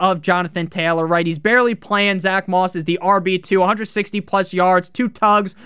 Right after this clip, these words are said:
something light, thirty receiving yards in that game. Now, this week, I think they're gonna ramp up Jonathan Taylor some more, but I don't think they're gonna wrap up John, or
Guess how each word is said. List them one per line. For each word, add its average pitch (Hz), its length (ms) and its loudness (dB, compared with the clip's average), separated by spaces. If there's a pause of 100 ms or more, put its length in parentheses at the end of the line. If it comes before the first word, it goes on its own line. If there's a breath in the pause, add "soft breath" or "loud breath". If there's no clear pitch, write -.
(120 loud breath)
something 208 600 0 (200 loud breath)
light, 190 480 0
thirty 202 300 0
receiving 180 400 0
yards 170 380 0
in 170 240 -2
that 156 300 -2
game. 175 360 -2 (220 loud breath)
Now, 202 140 0
this 285 200 -4
week, 240 240 0
I 196 100 2
think 214 220 -2
they're 220 80 -2
gonna 208 160 2
ramp 190 340 -2
up 208 180 2
Jonathan 202 440 -2
Taylor 220 440 2 (160 loud breath)
some 277 280 0
more, 349 240 4 (240 loud breath)
but 233 140 4
I 254 80 4
don't 294 180 -2
think 269 180 0
they're 247 100 0
gonna 220 140 0
wrap 214 400 0
up 220 280 0
John, 202 280 0
or 170 220 0